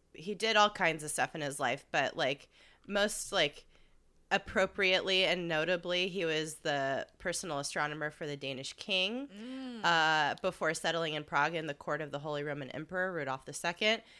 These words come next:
Speaker 1: Uh, and he, as one of his, uh, as he was, like, growing in fame and, like, becoming more of a professional and, like, you know, making all these crazy discoveries,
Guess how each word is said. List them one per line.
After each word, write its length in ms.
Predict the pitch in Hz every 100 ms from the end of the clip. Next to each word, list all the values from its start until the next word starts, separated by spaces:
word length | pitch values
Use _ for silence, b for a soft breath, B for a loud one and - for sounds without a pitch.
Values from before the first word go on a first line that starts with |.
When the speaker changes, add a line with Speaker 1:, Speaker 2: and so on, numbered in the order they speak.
| B B 147
Speaker 1:
Uh, 540 | 165 156 147 143 139 -
and 640 | 175 175 170 170 165 165 156 - b b b _
he, 640 | - - 214 208 208 202 185 - _ _ _ _ _ -
as 340 | 170 185 208
one 180 | 202 196
of 140 | 202 185
his, 560 | 202 180 175 165 - -
uh, 420 | 175 165 151 143 - - - _ _ _ _
as 200 | - 196
he 100 | 190
was, 160 | 190 190
like, 220 | 170 - _ _
growing 440 | - 208 185 185 180
in 120 | 180
fame 440 | - 170 165 165
and, 160 | 165 160
like, 260 | 151 143 -
becoming 460 | 175 175 170 160 160
more 180 | 151 151
of 120 | 151
a 40 |
professional 840 | 147 156 139 135 - 165 143 139 143
and, 200 | 139 139
like, 300 | 135 127 - b b b b b - -
you 120 | 165
know, 140 | 143
making 320 | 147 143 160
all 100 | 139
these 220 | 135 135 -
crazy 640 | 160 147 139 131 131 143 _ _ -
discoveries, 720 | 165 - 175 170 151 147